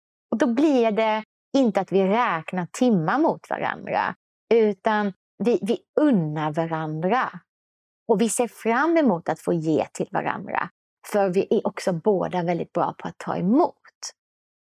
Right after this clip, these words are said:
Och det är inte bara i relationer, utan det, det är överallt, att när någon gör något för dig eller på en restaurang eller när du är i relationer, så öva på att ta emot. Säg ja, tack, och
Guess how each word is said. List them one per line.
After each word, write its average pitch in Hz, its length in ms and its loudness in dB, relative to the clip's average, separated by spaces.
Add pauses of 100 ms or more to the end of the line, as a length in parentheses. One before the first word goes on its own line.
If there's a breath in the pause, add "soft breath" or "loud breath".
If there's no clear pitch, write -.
Och 208 80 0
det 247 300 4
är - 20 2
inte 262 260 2
bara 190 240 2
i 180 60 0
relationer, - 880 -2
utan 202 280 0
det, 226 180 2
det 233 280 2
är 233 120 4
överallt, 226 520 2
att 190 100 0
när 202 140 0
någon 202 240 2
gör 254 360 4
något 185 200 -2
för 151 440 2
dig 247 160 4
eller 196 180 4
på - 160 -2
en 196 80 -2
restaurang 196 840 0
eller 180 180 0 (320)
när 240 240 2
du 240 180 2
är 185 520 2
i 190 360 4
relationer, 196 920 0
så 190 260 -2 (360 soft breath)
öva 175 380 0
på - 160 -4
att 170 120 -6
ta 175 180 -6
emot. 196 440 0 (680)
Säg 220 300 2
ja, 233 520 2
tack, - 400 -8 (460)
och 202 400 2